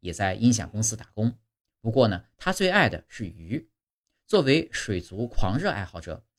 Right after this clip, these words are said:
他在离开音响公司之后，自己开了一家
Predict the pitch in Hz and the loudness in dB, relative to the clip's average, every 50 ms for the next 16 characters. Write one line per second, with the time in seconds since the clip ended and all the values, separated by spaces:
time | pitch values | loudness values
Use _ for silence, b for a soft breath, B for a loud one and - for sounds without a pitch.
0 | _ _ _ - 123 117 120 101 90 98 98 - - 123 120 110 117 117 113 101 | _ _ _ -8 -4 0 0 0 -2 -2 -10 -10 -6 -4 -2 0 0 0 0 -2
1 | 87 90 113 117 123 123 - 151 139 - 160 165 165 160 - - - _ _ _ | -8 -2 -2 -2 0 0 -4 -8 -8 -8 -8 -6 -2 0 -2 -2 -2 _ _ _
2 | _ - - 240 143 - 90 82 76 - _ _ - 120 113 98 87 87 90 - | _ -4 -4 -2 -2 -4 -6 -8 -10 -12 _ _ -2 -2 -2 -2 -4 -10 -12 -6
3 | - 107 98 98 - _ | -2 -2 -2 -2 -4 _